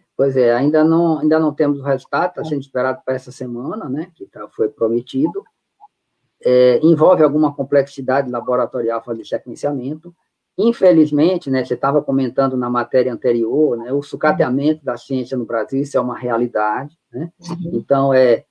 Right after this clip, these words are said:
Speaker 1: É uma coisa, assim, eu acho meio inacreditável, né, que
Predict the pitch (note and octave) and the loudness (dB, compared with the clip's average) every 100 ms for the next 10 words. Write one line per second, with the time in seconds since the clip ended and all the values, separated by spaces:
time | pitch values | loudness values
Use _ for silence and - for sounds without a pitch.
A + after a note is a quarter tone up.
0 | _ - B2 C3+ C#3+ C3+ C#3+ C3+ B2+ C3+ | _ 2 4 4 2 4 4 4 0 -2
1 | C3+ C#3 B2+ B2+ C3 C3 C3 D#3+ A3 C#3+ | 0 2 0 -2 0 2 4 2 0 0
2 | D3+ D3 C#3 - G#2 G2 D3 C#3 G#2 G#2+ | 2 2 0 -14 -8 -2 -2 -2 -10 -10
3 | C#3 E3+ A#2 G#2+ | -12 -12 -12 -12